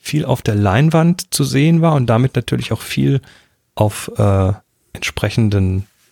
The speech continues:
ähm, ja, vor, vor entsprechenden Kameras stand. Ähm, ich möchte ihn trotzdem kurz hier erwähnen, weil er einfach, ja,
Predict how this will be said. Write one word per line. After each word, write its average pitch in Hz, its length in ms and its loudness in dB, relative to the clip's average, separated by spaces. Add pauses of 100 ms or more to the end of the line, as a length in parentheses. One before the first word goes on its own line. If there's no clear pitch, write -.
(140)
ähm, 92 440 0
ja, 107 200 0 (640)
vor, 131 200 -2
vor 135 240 -2
entsprechenden 117 320 0
Kameras 156 420 0
stand. 175 360 -2 (580)
Ähm, 143 600 4
ich 139 140 -2
möchte 175 220 2
ihn 160 40 2
trotzdem 180 260 0
kurz 185 180 0
hier 165 120 2
erwähnen, 175 380 2
weil 175 300 2
er 165 440 0
einfach, - 560 -6 (180)
ja, 123 340 -2